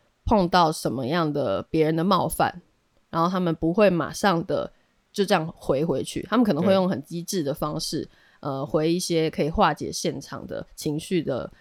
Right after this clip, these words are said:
Speaker 1: 那种方法，就是那种
Speaker 2: 对。
Speaker 1: 说法去回应这样。对，所以他心中，我相信他不是没有被冒犯，但他一定是先暂停过后，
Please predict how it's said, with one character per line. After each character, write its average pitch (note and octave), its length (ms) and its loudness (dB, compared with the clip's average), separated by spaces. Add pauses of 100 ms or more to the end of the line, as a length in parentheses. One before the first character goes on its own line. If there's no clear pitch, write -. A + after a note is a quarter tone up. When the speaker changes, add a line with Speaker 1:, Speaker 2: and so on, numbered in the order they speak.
(120)
Speaker 1:
那 F#3 180 4
种 - 240 -6 (120)
方 F3 240 0
法， - 340 -6 (220)
就 F#3+ 120 0
是 G#3+ 60 4
那 A3 60 6
种 D#3 60 4
Speaker 2:
对。 - 80 -6
Speaker 1:
说 A#3+ 220 8
法 - 340 0
去 - 140 0
回 D#3+ 300 0
应 D3 140 -2
这 - 100 -8
样。 - 180 -8
对， E3+ 100 0
所 G#3 140 4
以 A#3+ 80 6
他 G3+ 200 0 (300)
心 B3+ 220 2
中， B3 160 6
我 F#3+ 80 4
相 G#3+ 160 2
信 B3+ 120 4
他 C4 140 2
不 G3 100 2
是 A#3+ 160 2
没 G3 100 6
有 D#3 80 4
被 D#3 180 2
冒 D3 240 -2
犯， - 200 -8 (260)
但 G#3 100 -4
他 G#3 140 2
一 F#3 60 2
定 F#3+ 180 0
是 F3+ 240 0
先 F3+ 300 0
暂 E3 200 2
停 - 200 -6
过 B2 200 -2
后， - 240 -6